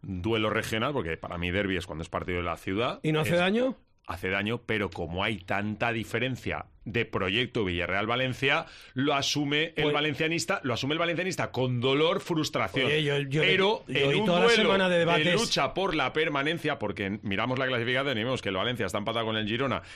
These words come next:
Speaker 1: y que el Levante está en descenso y que este partido para mí, para el Valencia, ya lo dije el miércoles, es más importante porque son tres puntos en la lucha por la salvación en casa,
Speaker 2: Pues
Speaker 1: contra un rival
Speaker 2: precisamente
Speaker 1: directo,
Speaker 2: la semana
Speaker 1: en
Speaker 2: del
Speaker 1: casa.
Speaker 2: derbi de Villarreal, después de la derrota con el Villarreal, yo oí mil debates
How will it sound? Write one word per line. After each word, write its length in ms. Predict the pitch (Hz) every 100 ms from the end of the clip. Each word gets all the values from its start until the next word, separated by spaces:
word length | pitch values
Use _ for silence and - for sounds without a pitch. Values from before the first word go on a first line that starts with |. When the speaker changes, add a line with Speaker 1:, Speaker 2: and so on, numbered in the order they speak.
| -
Speaker 1:
y 120 | -
que 100 | 90
el 60 | 95
Levante 260 | 90 101 110
está 140 | 113
en 60 | 107
descenso 500 | 110 139 135 - 98 - -
y 120 | - -
que 100 | 131
este 180 | -
partido 340 | - 123 143 127
para 200 | 98 98
mí, 100 | 123
para 160 | 95
el 80 | 95
Valencia, 380 | 98 123 101 - -
ya 180 | 98 95
lo 100 | 98
dije 180 | 95
el 80 | 98
miércoles, 840 | 98 95 92 95 113 92 82 82 - - -
es 340 | 147 127 - -
más 340 | 101 110 113
importante 460 | 123 110 127 120 151
porque 200 | 160 82
son 200 | - 110
tres 220 | 147 143
puntos 320 | - 90 92
en 60 | 92
la 100 | 92
lucha 260 | 139 143 95
por 140 | 101
la 80 | 92
salvación 480 | 110 113 156 233 226 -
en 180 | - 240
casa, 280 | 214 175 196
Speaker 2:
Pues 120 | 175
Speaker 1:
contra 120 | 175
un 20 | 170
rival 140 | 214
Speaker 2:
precisamente 340 | 185 226 202
Speaker 1:
directo, 160 | 180 170
Speaker 2:
la 40 | 160
semana 320 | 180 196 226
Speaker 1:
en 60 |
Speaker 2:
del 80 | 220
Speaker 1:
casa. 120 | 202
Speaker 2:
derbi 220 | 214 202 196
de 140 | 185
Villarreal, 440 | 175 165 147 156 196
después 280 | 180 170
de 60 | 202
la 60 | 208
derrota 320 | 190 175 160
con 100 | 156
el 80 | 143
Villarreal, 460 | 139 127 127 185 - - - -
yo 180 | 139 185
oí 220 | 196 139
mil 480 | 120 160 202 233 185
debates 640 | 160 156 143 247 -